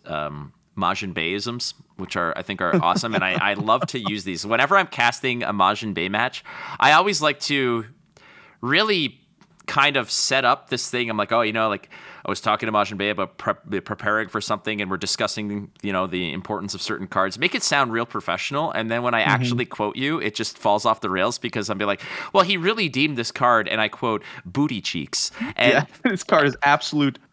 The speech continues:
Speaker 2: butt. <laughs>
Speaker 1: Yes, it is just things like that. It's like, "Oh, why do you, what, you know, what's the, the, why is this in this, in this list?" "Oh, well, because if they play Uvia, I have to deal with it, and she's got a big dumper." And it's like,
Speaker 2: <laughs> She's got a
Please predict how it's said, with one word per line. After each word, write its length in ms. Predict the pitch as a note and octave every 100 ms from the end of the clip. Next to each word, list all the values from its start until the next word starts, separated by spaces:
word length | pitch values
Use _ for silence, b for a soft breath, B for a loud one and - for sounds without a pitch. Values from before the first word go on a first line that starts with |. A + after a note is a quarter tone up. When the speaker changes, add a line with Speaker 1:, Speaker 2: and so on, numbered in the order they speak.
| _
Speaker 2:
butt. 500 | A#2+ G2+ B2 A2+ - _
<laughs> 60 |
Speaker 1:
Yes, 380 | E3+ C#3 A#2 A3+
it 80 | A3+ E3+
is 220 | E3 D3+ B2+
just 320 | D#3 D3+ -
things 420 | - - F#3 F3
like 160 | D#3+ -
that. 200 | D3+ B2+
It's 100 | C#3
like, 100 | D#3
"Oh, 100 | F3+
why 180 | C#3 D#3+
do 100 | E3
you, 280 | D#3+ D#3+
what, 260 | D3 B2+ -
you 80 | D3+
know, 60 | C3+
what's 260 | D#3 -
the, 380 | E3 D#3+ C3+ B2
the, 60 | A2+
why 220 | C3+ D3+
is 160 | D#3 B2+
this 180 | D#3+ D#3+
in 120 | D3
this, 220 | C#3 -
in 180 | C#3+ C3+
this 180 | B2+ -
list?" 160 | D3+ C3+
"Oh, 200 | F#3+ E3+
well, 140 | C#3+
because 280 | C3+ D3+ C3
if 80 | C3+
they 100 | C3
play 220 | - C#3
Uvia, 360 | - D3 C3+ B2
I 80 | A#2+
have 120 | A#2
to 80 | A2+
deal 220 | C3 C#3
with 120 | B2
it, 100 | B2
and 100 | A2+ A2+
she's 160 | A#2
got 160 | B2+ B2
a 140 | F2 -
big 340 | B2+ A#2 F2
dumper." 400 | A#2 A2+ G#2+ F2+ -
And 100 | B2
it's 120 | B2
like, 280 | D3 A#2 -
Speaker 2:
<laughs> 40 | -
She's 80 |
got 100 |
a 40 | -